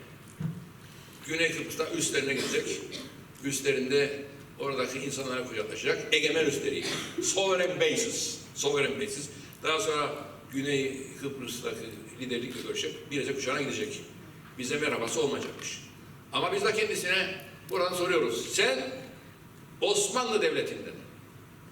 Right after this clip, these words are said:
bu adayı kiralamış, daha sonra ilhak etmiş, haksızca, hukuksuzca. Lozan Anlaşması ile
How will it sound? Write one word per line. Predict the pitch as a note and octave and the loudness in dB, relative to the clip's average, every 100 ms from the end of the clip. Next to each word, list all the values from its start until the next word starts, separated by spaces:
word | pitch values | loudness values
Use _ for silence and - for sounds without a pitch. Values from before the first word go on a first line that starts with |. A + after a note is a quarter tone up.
| - | 0
bu | G3 A3 | 4 6
adayı | A3 G#3 A3+ A3+ - - | 4 4 4 4 4 0
kiralamış, | - F#3 F3 D#3+ A#3 - - - - - - - - - | 2 4 4 4 4 2 0 -6 -10 -12 -14 -18 -6 0
daha | F#3+ F#3+ | 2 2
sonra | F#3+ F3+ F3 F3 - - - - | 2 2 2 0 -6 -10 -12 -2
ilhak | E3 D#3 G3 | 2 4 4
etmiş, | - - G#3 A3+ - - - - - - - - | 2 2 4 4 4 0 -8 -12 -16 -16 -6 0
haksızca, | - - C#3 B2+ A#2+ - - - | 0 0 -2 0 2 2 0 -4
hukuksuzca. | A#2 - - A#2 - E2 - - - - - - - B2 | -6 -8 -10 -8 -6 -6 -10 -16 -16 -18 -18 -18 -10 4
Lozan | A3 A#3 A#3 | 4 6 4
Anlaşması | G#3+ G3+ F#3+ F#3+ F3 F3 | 2 2 2 2 2 4
ile | F#3 F#3+ F3 | 4 4 2